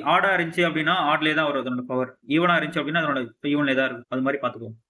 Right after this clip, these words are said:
ஓகேங்களா? இங்க பாருங்க. இது என்னது? ஆட் இருக்கு. ஆட் நம்பர்ல இருக்க பவரே அது மாதிரி ஆட்லயே தான் இருக்கு.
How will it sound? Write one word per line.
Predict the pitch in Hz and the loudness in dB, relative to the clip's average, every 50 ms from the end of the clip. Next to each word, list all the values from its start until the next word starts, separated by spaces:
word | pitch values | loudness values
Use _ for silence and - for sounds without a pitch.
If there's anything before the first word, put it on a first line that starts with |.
| _ _ _ _ | _ _ _ _
ஓகேங்களா? | _ _ - 120 123 135 131 123 | _ _ -16 -8 -6 -4 -2 -2
இங்க | 127 135 | 0 0
பாருங்க. | 127 120 113 110 113 - _ _ _ _ _ _ _ _ _ _ _ _ _ _ _ _ _ _ - | 0 -2 -2 -4 -8 -18 _ _ _ _ _ _ _ _ _ _ _ _ _ _ _ _ _ _ -2
இது | 135 135 143 | 0 0 2
என்னது? | 147 151 147 147 135 | 2 0 0 0 0
ஆட் | 127 131 143 139 139 | 2 2 2 0 0
இருக்கு. | 139 - 180 180 175 180 - - - _ - 131 | -2 -4 -4 -6 -6 -8 -12 -18 -20 _ -4 0
ஆட் | 139 151 156 156 151 | 2 2 2 0 -2
நம்பர்ல | 147 143 143 139 139 135 | -4 -2 0 0 0 0
இருக்க | 131 - 143 131 | 0 -2 -2 -2
பவரே | 135 135 135 143 143 151 147 127 - | 0 0 2 2 2 2 0 -4 -6
அது | - 123 131 | -6 -6 -4
மாதிரி | 131 131 131 123 | -2 -2 -2 0
ஆட்லயே | 120 131 135 131 123 120 | 0 0 0 0 -2 -4
தான் | 123 120 120 | -4 -6 -6
இருக்கு. | - _ | -8 _